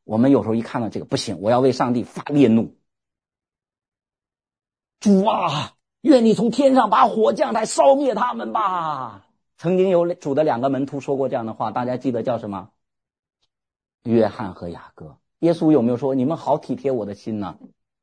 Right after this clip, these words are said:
耶稣有没有这样说？没有。耶稣说，“你们的心如何，你们不晓得。”所以慕道友就像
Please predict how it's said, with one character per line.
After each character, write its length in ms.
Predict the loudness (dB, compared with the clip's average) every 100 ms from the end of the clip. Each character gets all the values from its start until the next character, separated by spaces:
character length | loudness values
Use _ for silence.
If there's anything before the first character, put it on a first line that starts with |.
| _ -2
耶 120 | 2
稣 100 | 4
有 80 | 2
没 80 |
有 60 | 2
这 80 | 0
样 140 | -4
说？ 280 | -6 -10 -10
没 160 | -8 -4
有。 280 | -4 -4 -14 _ _ _
耶 140 | -6 -4
稣 120 | -4
说 120 | -6
，“你 120 | -4 -4
们 100 | -4
的 80 |
心 260 | -4 0 0
如 180 | 0 -6
何， 440 | -8 -10 -10 -14 _ _ _ _
你 120 | -20
们 120 | -20 -20
不 60 |
晓 340 | -20 -20 -20 -20
得。” 80 | _ -20 -20 _ _ _ _ _ _
所 160 | 0
以 40 | 0
慕 220 | 0 0
道 220 | 0 0
友 160 | 0 -4
就 180 | -6
像 280 | -6 -6 -8